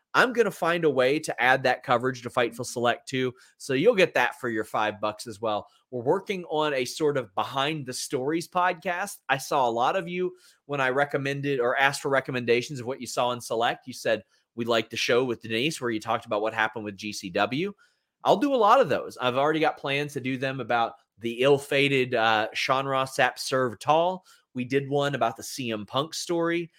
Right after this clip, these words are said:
Uh, I'll do one about the Muhammad Hassan interview that I did, uh, gosh,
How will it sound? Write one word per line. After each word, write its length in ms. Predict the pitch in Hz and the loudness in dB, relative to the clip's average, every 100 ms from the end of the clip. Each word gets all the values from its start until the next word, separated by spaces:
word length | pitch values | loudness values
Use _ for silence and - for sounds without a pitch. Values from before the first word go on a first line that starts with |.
| _ _ 104 | _ _ -2
Uh, 120 | 107 | 0
I'll 120 | 113 123 | 2 2
do 180 | 135 | 2
one 180 | 135 135 | 0 -2
about 340 | 127 120 120 117 | 2 2 2 -2
the 60 | |
Muhammad 380 | 113 123 123 117 | -2 -2 -4 -6
Hassan 360 | 113 - 131 151 | -8 -4 -2 0
interview 400 | 147 147 151 147 | 0 2 2 2
that 120 | 147 | 2
I 120 | 143 | 2
did, 420 | 143 147 147 143 | 2 4 4 2
uh, 340 | 120 120 117 113 110 _ _ | 0 0 0 -4 -6 _ _
gosh, 360 | 127 120 - | -2 -2 -2